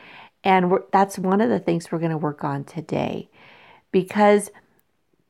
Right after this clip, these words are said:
as long as you're afraid to speak your truth, it's gonna always have a little bit of conflict behind it. So when we clear the fear around speaking your truth,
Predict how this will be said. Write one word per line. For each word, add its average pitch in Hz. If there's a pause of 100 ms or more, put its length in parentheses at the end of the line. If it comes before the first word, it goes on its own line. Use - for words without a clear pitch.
as 208
long 240
as 269
you're 240
afraid 180 (440)
to 196
speak -
your 277
truth, 302 (600)
it's 226
gonna 254
always 294
have 240
a 226
little 220
bit 226
of 220
conflict 214 (120)
behind 160
it. - (300)
So 190
when 185
we 175
clear 220
the 247
fear 208
around 165
speaking 170
your 160
truth, 143